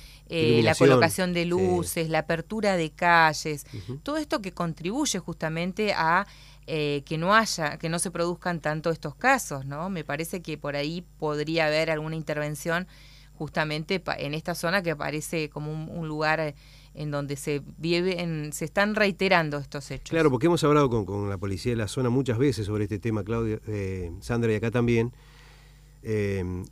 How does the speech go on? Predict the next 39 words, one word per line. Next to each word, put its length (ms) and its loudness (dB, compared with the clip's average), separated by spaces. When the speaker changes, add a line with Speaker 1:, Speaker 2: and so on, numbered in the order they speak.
Speaker 2:
la, 220 0
la 120 2
Villa 180 2
tres 140 -2
cincuenta 260 0
y 20 2
uno 40 2
está 160 0
rodeada 440 2
de 80 -2
la 120 -2
vía, 580 4
de, 300 -2
de 140 -2
basurales, 680 0
de 100 0
mugre, 680 2
de, 200 -2
de 100 -2
cañaverales, 800 2
se 80 -2
puede 140 -2
entrar 180 -2
por 100 -4
calle 200 -4
El 80 -8
Paracao, 560 -2
por 200 -6
Ramírez, 720 4
eh, 380 0
pueden 240 8
entrar 220 6
los 80 6
delincuentes 440 4
o 80 4
esconderse, 540 2
pero, 380 -4
eh, 380 -4
ingresar 680 0